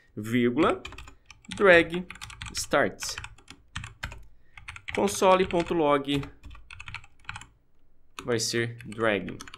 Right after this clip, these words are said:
Você vai ver que vai aparecer vários draggings, olha só. No caso apareceu só um, né?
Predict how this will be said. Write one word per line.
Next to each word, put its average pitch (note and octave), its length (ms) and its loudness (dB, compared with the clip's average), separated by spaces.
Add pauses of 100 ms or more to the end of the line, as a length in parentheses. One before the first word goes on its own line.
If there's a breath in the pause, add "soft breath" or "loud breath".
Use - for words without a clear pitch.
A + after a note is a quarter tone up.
(680)
Você A2 160 0
vai C3 80 6
ver C3 80 4
que C3+ 80 -4
vai C3+ 80 6
aparecer C3 380 2
vários A2 640 6
draggings, F#2 500 0
olha G2 140 -2
só. - 260 -8 (2000)
No B3 80 -14
caso - 140 -2
apareceu G3+ 320 -2
só D#3 180 0
um, G#2+ 120 -4
né? G#2+ 180 -6